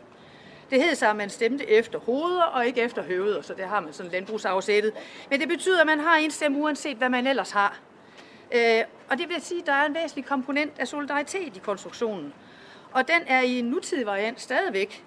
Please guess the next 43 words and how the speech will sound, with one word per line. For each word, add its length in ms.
tror 160
jeg, 340
en 60
meget 220
væsentlig 280
forudsætning 580
for, 200
at, 240
øh, 300
at, 180
øh, 200
samejerskabet 720
bliver 140
succesfuldt. 640
Man 160
bidrager 440
med 120
det, 140
man 120
kan 240
og 60
har, 320
og 120
har 80
lige 160
meget 220
at 60
skulle 180
have 100
sagt. 300
Det 100
vigtige 280
er, 60
at 60
man 120
bidrager. 380
Øh, 300
man 140
drives 300
af 40
en 80
fælles 300
interesse, 500